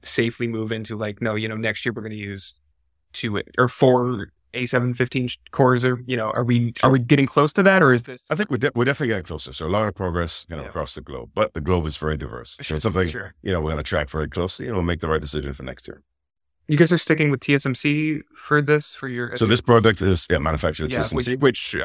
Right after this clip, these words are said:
Speaker 1: um, if listeners don't know, they, that was, um, the, the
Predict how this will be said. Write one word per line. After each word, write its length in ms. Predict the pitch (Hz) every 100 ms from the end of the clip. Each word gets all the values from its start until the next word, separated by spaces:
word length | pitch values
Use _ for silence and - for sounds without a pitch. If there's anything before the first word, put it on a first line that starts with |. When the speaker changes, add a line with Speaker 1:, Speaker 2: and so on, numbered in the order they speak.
| -
Speaker 1:
um, 240 | 110 107 - _
if 180 | - -
listeners 320 | 110 113 104
don't 140 | 104
know, 280 | 107 101 101
they, 260 | 107 104 101
that 120 | 110 98
was, 280 | 95 - -
um, 300 | 95 95 92 _ _
the, 140 | 104 98
the 100 | 104